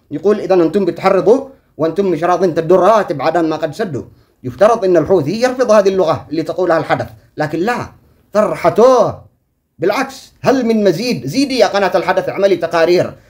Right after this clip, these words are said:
اعطونا مبررات، ندعس المتظاهرين ونقول: "هذولا تبع العطوان".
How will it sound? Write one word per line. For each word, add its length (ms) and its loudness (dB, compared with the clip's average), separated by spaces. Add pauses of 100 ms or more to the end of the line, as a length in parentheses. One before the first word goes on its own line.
اعطونا 440 2
مبررات، 540 2
ندعس 420 -4
المتظاهرين 640 -2
ونقول: 380 0
"هذولا 440 0 (260)
تبع 260 0
العطوان". 800 0